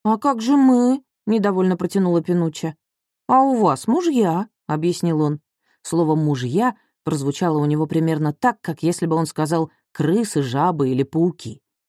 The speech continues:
Пинуччи вскочила на ноги и пошла вдоль берега. «Она немного нервная в последнее время», — заметила я. «Это все беременность. Обычно она не такая».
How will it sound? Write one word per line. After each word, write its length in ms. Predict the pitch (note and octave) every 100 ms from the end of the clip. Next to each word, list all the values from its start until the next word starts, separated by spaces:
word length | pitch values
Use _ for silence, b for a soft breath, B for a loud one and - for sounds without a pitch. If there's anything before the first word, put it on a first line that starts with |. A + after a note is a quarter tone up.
| _ _
Пинуччи 440 | F#3 F#3 F3 - C#3
вскочила 520 | - D#3+ - C3+ A#2
на 180 | D3 A#3+
ноги 320 | G3 C#3 C3 b b
и 100 | G#3
пошла 420 | G3+ E3+ - F3+ F3
вдоль 260 | C#3+ D3
берега. 460 | A#2+ B2 A2+ A2+ - _ _ _ _ _ _ _ _ -
«Она 460 | A#3 B3+ B3 A3
немного 520 | - A#3 B3+ C4 A#3 A#3+
нервная 500 | D4 D#4+ G#3 E3 D3
в 80 |
последнее 520 | - E3+ F#3 D#3+ D#3+ D#3+
время», — 380 | D#3 C3+ B2+ - _
заметила 460 | D#3 D#3+ C#3+ D3 C#3+
я. 240 | C#3 B2 _ _ _ _
«Это 180 | E4 D4+
все 180 | - C4+
беременность. 760 | C4 C4+ C4+ D#3+ B2+ - - _ _ -
Обычно 440 | A#3+ F4 - F4
она 140 | E4+
не 120 | E4 D#4+
такая». 440 | F4 - C#3 A2